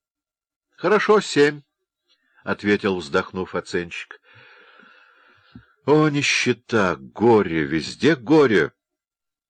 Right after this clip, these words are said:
думал Витя, еле сдерживая слезы. «Зачем все это? Почему все это так? Триста двадцать девять! Тысяча франков!» Витя сорвался с места. Соседи глядели ему вслед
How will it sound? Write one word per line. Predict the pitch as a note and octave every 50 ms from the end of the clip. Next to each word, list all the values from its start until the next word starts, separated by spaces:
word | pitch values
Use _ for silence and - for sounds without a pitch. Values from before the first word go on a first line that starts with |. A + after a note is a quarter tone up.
| _ _ _ _ _ _ _
думал | - D2+ F#2 F2 E2+ E2+ D#2+ D2+
Витя, | D2+ G2+ B2+ A#2+ - A#2+
еле | G#2+ E2+ C2+ E2 F#2+ F#2+ F2+
сдерживая | E2 - - D#2 E2 D#2 D#2 - D#2+ D2 D2+ D2
слезы. | - - D#2 C#2+ C2+ C2+ - - - _ _ _ _ _ _ _ _ _ _ _ _
«Зачем | - E2 G#2+ C#3 - - - F3+ F3+ E3 C#3+
все | A#2+ - - - B2
это? | A2 F2 D2+ - - _ _ _ _ _ _ _ _ _ _ _ _ _ _ _ _ _
Почему | - D#3+ - - - E3 E3 D#3+ F3+ F3
все | D3 - - - B2+ A2+
это | A2 G#2 - A2
так? | - - F2+ D#2+ - - _ - - - _ _
Триста | - A#2 F3+ A3 G3+ - - F#3+ F#3
двадцать | F#3 F#3+ G3 F#3+ - - - E3+ D#3+
девять! | C#3+ E3 D#3+ C#3 A2 F2+ - - - - _ _ _ _ _ _ _ _ _ _ _
Тысяча | - G#3 A3+ G3+ - G#3 E3 - F3+ D#3+
франков!» | - - - B2 G#2+ F2+ D2+ - - - - - _ _ _ _ _ _ _ _ _ _ _ _ _ _ _ _
Витя | - C#2+ D#2+ A2+ C3+ - - C3 B2 A#2
сорвался | - - F#2 D2+ D#2 D#2 F2 F#2+ F#2+ - -
с | - - -
места. | D#2+ D2+ C#2 - - - - _ _ _ _ _ _ _ _ _ _ _ _ _ _ _ _ _ _ _ _ _ _
Соседи | - - F#2 E2 - - A2 G#2+ F#2+ F#2+ F2+
глядели | C#2 E2 E2+ E2+ D2 F#2+ G2 F#2
ему | F#2 F2+ F2 F2 E2+
вслед | - - - F2 F2+ F#2 F#2 -